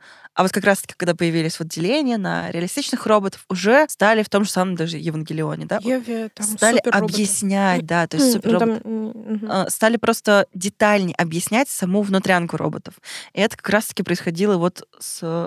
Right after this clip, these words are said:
Speaker 1: со временем. Это тоже интересный факт. И
Speaker 2: Ну.
Speaker 1: поэтому как-то Код Гиас, он более классический, на мой взгляд, а, но при этом является мех. И это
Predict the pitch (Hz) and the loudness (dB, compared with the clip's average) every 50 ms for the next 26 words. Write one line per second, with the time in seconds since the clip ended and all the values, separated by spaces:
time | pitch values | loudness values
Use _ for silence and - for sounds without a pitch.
0 | - - - - 190 185 185 180 165 156 165 170 190 _ _ - - - - - | -6 -8 -6 -2 0 0 0 0 0 -2 -8 -10 -16 _ _ -20 -20 -18 -18 -18
1 | - - - - - - 185 185 190 185 190 180 180 165 165 - - - 175 175 | -18 -18 -18 -10 -6 -4 -2 -2 0 0 0 0 0 0 -4 -4 -6 -6 -6 -8
2 | - - 175 - - - - - _ _ - 277 277 254 226 254 240 - 254 254 | -8 -10 -10 -10 -10 -10 -12 -14 _ _ -8 -4 0 2 2 2 2 0 -4 -2
3 | 254 247 240 _ - 247 247 _ - - 226 214 214 _ _ _ - - 220 208 | -2 -4 -6 _ -8 -8 -8 _ -8 -10 -10 -10 -10 _ _ _ -2 0 0 0
4 | 208 180 202 254 302 294 226 208 - - - 180 190 196 214 214 208 - 196 214 | 0 -2 -2 2 4 4 4 2 0 -2 -2 0 0 0 0 -2 -4 -2 2 4
5 | 220 220 208 - 220 202 - 247 - 190 180 - - 165 170 165 160 156 156 - | 4 4 4 4 2 0 0 -2 -2 -2 -2 -2 -2 -4 -2 -2 -2 -2 -4 -6
6 | - - 165 160 - - _ _ - - - - - - - - 180 170 170 180 | -6 -8 -8 -8 -8 -10 _ _ -20 -20 -20 -20 -20 -8 -2 2 2 4 4 2
7 | 196 - 240 254 262 262 220 196 196 202 185 175 170 - - 156 156 - 180 - | 2 4 4 4 4 2 2 2 4 4 4 4 2 -4 -8 -10 -12 -12 -14 -16
8 | - _ - 170 185 196 - - 220 - - 233 226 226 226 220 214 208 202 | -16 _ -6 -4 -4 -4 -2 -4 -4 -2 0 0 2 2 2 0 0 -2 -6